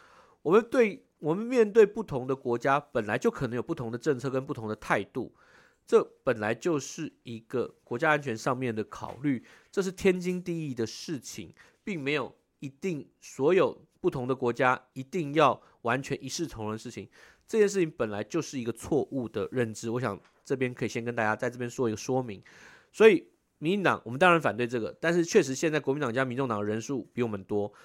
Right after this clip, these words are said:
所以我们要挡下这个，我们当然要花-，花费一番的力气，也需要很多社会力量的支持，就像大家现在在网络上面联署的一样。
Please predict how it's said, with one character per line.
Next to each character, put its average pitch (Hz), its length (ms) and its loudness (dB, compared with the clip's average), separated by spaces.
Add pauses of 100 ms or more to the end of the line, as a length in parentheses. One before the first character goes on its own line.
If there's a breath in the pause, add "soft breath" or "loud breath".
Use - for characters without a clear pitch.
(100 loud breath)
所 180 140 0
以 - 20 4
我 135 60 0
们 131 80 2
要 160 60 8
挡 104 220 0
下 117 360 4 (480)
这 160 140 2
个， 117 80 -4
我 - 80 -12
们 117 80 -10
当 139 120 6
然 127 120 4
要 135 180 4
花-， - 120 -12 (460)
花 151 260 4
费 147 320 2
一 165 60 -4
番 131 180 4
的 117 100 -4
力 117 140 -8
气， 113 280 -14 (320 loud breath)
也 117 100 -2
需 160 220 -4
要 180 120 8
很 98 320 -4
多 117 280 -2 (180 soft breath)
社 - 160 0
会 147 100 6
力 139 120 2
量 123 160 0
的 104 60 0
支 107 180 -12
持， - 140 -16
就 139 140 -6
像 131 160 -6
大 123 140 -2
家 120 120 2
现 156 220 0
在 131 140 0
在 127 120 2
网 104 120 -4
络 110 100 -14
上 120 140 -6
面 117 80 -6
联 104 180 -4
署 101 140 -12
的 - 120 -12
一 120 100 -20
样。 110 180 -6